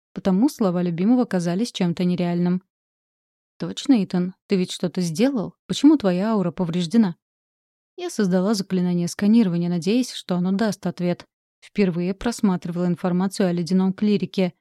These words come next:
потому дыхание перехватило от удивления. Непостижимый для меня сто семнадцатый уровень. Итан невероятно силён. Стараясь взять себя в руки, я присмотрелась к драконам.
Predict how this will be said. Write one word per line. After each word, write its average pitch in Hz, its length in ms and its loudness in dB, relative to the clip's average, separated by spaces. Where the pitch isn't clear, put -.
потому 180 280 0
дыхание 180 440 0
перехватило 180 560 -2
от 175 120 -4
удивления. 180 600 0
Непостижимый 214 840 4
для 240 180 4
меня 240 260 4
сто - 320 -4
семнадцатый 185 640 0
уровень. 180 420 0
Итан 190 300 2
невероятно 190 580 2
силён. 180 440 0
Стараясь 359 500 -4
взять 185 380 0
себя 185 320 0
в 160 80 -8
руки, 175 360 -2
я 190 280 0
присмотрелась 185 680 -2
к 165 60 -2
драконам. 180 580 0